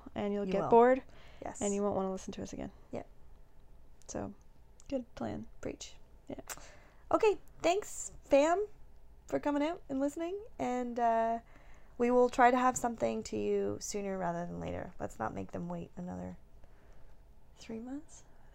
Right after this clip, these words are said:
Speaker 1: He was, well, he was born December when
Speaker 2: February was the
Speaker 1: we didn't
Speaker 2: last.
Speaker 1: even
Speaker 2: Oh, we didn't even
Speaker 1: post.
Speaker 2: post it.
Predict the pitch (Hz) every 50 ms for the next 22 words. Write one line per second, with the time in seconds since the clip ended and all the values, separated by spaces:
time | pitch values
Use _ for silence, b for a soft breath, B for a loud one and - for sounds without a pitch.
0 | - - 254 254 240 233 233 233 226 226 - - - - 220 214 208 214 220 240
1 | 240 240 233 - - 233 240 247 247 247 247 - - 240 233 - 214 208 202 208
2 | 202 202 202 202 196 262 240 254 254 240 226 220 220 226 226 226 226 226 226 240
3 | 240 285 285 330 349 349 330 302 269 254 277 285 277 294 302 330 330 254 226 262
4 | 277 - - 269 254 247 - - 233 208 202 -